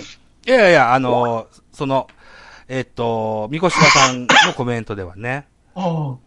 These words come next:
Speaker 1: うん。
Speaker 2: トマトさんオンラインになっとるけん、ちょっと追加してみよう。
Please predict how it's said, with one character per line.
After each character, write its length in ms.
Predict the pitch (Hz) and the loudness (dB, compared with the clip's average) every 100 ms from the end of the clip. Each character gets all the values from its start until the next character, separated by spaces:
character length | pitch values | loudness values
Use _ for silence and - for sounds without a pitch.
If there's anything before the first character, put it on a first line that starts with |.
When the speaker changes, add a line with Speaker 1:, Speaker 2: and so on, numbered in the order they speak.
| _ - | _ -14
Speaker 1:
う 60 | |
ん。 560 | 127 117 107 98 90 82 | -10 -10 -10 -12 -16 -14
Speaker 2:
ト 60 | - | -12
マ 20 | |
ト 180 | 175 - | -10 -6
さ 120 | 185 | -2
ん 160 | 151 151 | 0 0
オ 60 | 165 | 0
ン 80 | |
ラ 120 | 170 170 | 2 2
イ 40 | |
ン 40 | |
に 120 | 170 156 | 2 2
な 100 | 143 | 0
っ 60 | |
と 120 | 143 | -2
る 100 | 139 | -4
け 120 | 131 120 | -4 -8
ん、 60 | |
ち 100 | 120 | -8
ょ 40 | 131 | -8
っ 20 | |
と 100 | - - | -10 -12
追 200 | - 135 | -8 -4
加 180 | 135 | -2
し 100 | 139 | -4
て 80 | - | 0
み 160 | 135 117 | 0 0
よ 80 | |
う。 40 | 104 | -4